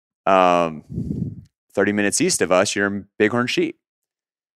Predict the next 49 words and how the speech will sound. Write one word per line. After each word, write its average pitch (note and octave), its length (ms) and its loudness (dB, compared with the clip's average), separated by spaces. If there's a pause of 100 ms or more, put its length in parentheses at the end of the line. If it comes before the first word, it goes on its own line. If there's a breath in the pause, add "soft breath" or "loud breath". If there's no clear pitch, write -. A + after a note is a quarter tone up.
(400)
So - 180 -2
we F2+ 140 2
have F#3 160 2
a G#2+ 40 2
lot G2 180 6
of F2 80 -2
animals, D2+ 640 -4 (420)
and F#2+ 240 2
I'm F#2 60 -2
sure A2 240 0
there's F#2+ 180 0
a F#2+ 60 -2
lot F2+ 180 4
that F2 80 0
I've E2+ 100 0
missed D#2+ 280 -6 (120)
that E2+ 140 0
I've, D#2+ 280 0
oh G#2+ 80 2
yeah, G2+ 200 2 (160)
then F#2+ 200 -4
going F#2 240 0
to F2 100 -6
the E2 40 -10
predators, G#2+ 400 0
mountain F#2 360 2
lion, C#2+ 280 -6
bobcat. E2 640 2 (360)
We F#2 120 -6
do F#2 80 -2
have F2+ 120 4
a F2 60 -2
couple F2 320 -4
lynx. F2 540 -6 (480)
I - 40 -4
mean, F#2 120 0
again, F2 380 -4
the F2+ 100 -2
li-, F2+ 260 0
list F2+ 260 -2
goes E2 200 -4
on. E2 180 -2
We F#2+ 120 -4
have G#2 500 4 (220)
a E2+ 60 -6
variety F2+ 540 2
of D#2 100 -2
wildlife D#2+ 580 -2
here. - 300 -14